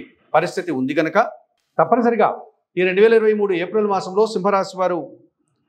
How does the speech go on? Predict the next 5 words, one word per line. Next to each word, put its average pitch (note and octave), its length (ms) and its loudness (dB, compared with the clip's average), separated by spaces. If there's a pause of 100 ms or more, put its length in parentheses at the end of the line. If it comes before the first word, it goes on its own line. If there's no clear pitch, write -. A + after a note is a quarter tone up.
(140)
ప్రతి F#3+ 300 2
శనివారము G#3 480 2 (1120)
దుర్గాదేవిని G3 640 4 (160)
దర్శించుకోవడం, G3 580 0 (720)
అమ్మవారికి G3+ 560 2